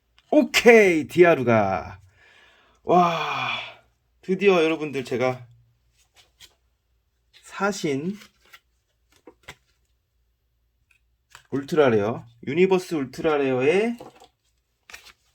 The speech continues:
마무리를 지었습니다. 센터링이 또 앞면은 또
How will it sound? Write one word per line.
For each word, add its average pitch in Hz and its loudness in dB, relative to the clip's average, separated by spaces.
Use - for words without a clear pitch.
마무리를 135 0
지었습니다. - -4
센터링이 247 -4
또 131 -2
앞면은 180 -2
또 170 -12